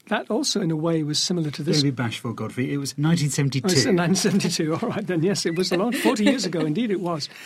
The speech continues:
Speaker 1: And in many ways, it also was a conference that had a relatively fuzzy outcome. It, there weren't any particular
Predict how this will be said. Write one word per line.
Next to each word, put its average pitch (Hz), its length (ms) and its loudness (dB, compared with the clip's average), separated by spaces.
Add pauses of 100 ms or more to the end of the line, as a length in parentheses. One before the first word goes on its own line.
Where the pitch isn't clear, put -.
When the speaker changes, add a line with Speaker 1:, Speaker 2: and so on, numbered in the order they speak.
(240)
Speaker 1:
And 190 240 0 (160)
in 214 120 2
many 285 160 2
ways, 214 220 2
it 320 160 0
also 185 400 -2
was 151 200 -4
a 160 60 -4
conference 147 440 -8
that 170 140 -6
had 165 160 -4
a 151 100 -4 (380)
relatively 156 500 -4
fuzzy 156 400 -2
outcome. 147 460 -4
It, 165 120 -8
there 165 80 -6
weren't 151 240 -4
any 147 140 -4
particular 139 680 -8